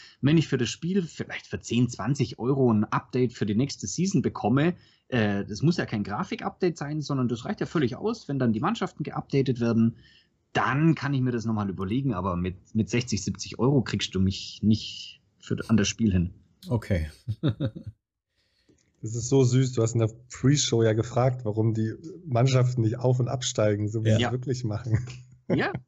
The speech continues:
Speaker 1: Ja, ich bin echt davon
Speaker 3: Du bist
Speaker 1: überrascht,
Speaker 3: doch so
Speaker 1: dass ich
Speaker 3: unschuldig,
Speaker 1: dass
Speaker 3: was
Speaker 1: die das
Speaker 3: fifa
Speaker 1: abgeben.
Speaker 3: angeht. <laughs>
Speaker 2: Weil E A Geld verdienen will, das ist die Antwort.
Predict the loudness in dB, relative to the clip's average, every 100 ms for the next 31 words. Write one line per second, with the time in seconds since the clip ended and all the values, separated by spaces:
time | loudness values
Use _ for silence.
0 | -6 -6 -4 -8 -6 -6 -4 -2 0 0
1 | 0 -4 -6 -6 -4 -2 0 0 0 2
2 | 2 2 0 2 2 0 -4 -2 -2 -2
3 | -2 -2 0 0 -2 0 -2 -2 -16 -8
4 | -6 -4 -4 -6 -10 -8 -6 -6 -8 -18
5 | _ _ -18 -12 -8 0 2 4 4 4
6 | 4 4 4 4 4 4 6 4 4 2
7 | 2 2 0 0 0 0 0 -2